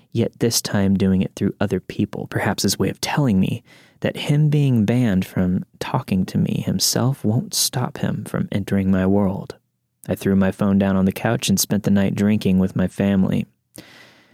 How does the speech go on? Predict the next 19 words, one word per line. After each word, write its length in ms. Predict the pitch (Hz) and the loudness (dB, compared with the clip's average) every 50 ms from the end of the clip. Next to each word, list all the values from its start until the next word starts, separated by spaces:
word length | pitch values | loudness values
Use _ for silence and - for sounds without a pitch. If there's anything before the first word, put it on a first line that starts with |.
| - - | -6 -4
until 320 | 117 110 - 135 139 147 | -2 0 2 2 2 4
I 120 | 147 135 | 2 2
forgot 460 | 123 - 127 123 127 110 - - - - - - | 2 0 0 0 0 0 -2 -4 -8 -12 -10 -8
about 280 | 101 95 95 87 - | -6 -6 -6 -4 -4
the 80 | - 92 | -4 -2
notification. 680 | 90 87 92 - - - - - - - - - - - _ _ _ _ _ _ _ _ _ _ _ _ _ _ _ _ _ _ _ - | -2 -2 -4 -6 -8 -8 -8 -8 -8 -8 -8 -10 -12 -16 _ _ _ _ _ _ _ _ _ _ _ _ _ _ _ _ _ _ _ -4
I 160 | 113 113 117 | -2 -2 -2
probably 540 | - - 123 117 113 120 120 127 113 110 107 | 0 0 0 0 0 0 0 0 2 2 2
should 220 | - - 101 98 | 2 0 2 2
have 280 | 104 101 101 98 - - | 2 2 2 0 -2 -6
told 260 | - - 95 95 - | -2 0 0 0 2
someone 260 | - - 95 92 92 92 | 2 2 2 4 4 2
about 360 | 92 98 98 101 101 101 95 | 2 2 2 2 2 2 0
it, 220 | - - - - - _ _ - - - - _ _ _ _ _ _ | -2 -4 -6 -10 -18 _ _ -20 -20 -20 -20 _ _ _ _ _ _
but 180 | 107 92 - - | -4 -4 -2 -4
I 60 | 104 | -8
just 280 | 107 - 110 - - | -6 -4 -6 -4 -2
wanted 460 | - 104 104 107 101 - 104 95 - - | 0 0 2 0 0 -2 -4 -4 -6 -6
to 220 | - 98 95 92 | -4 -2 -2 -2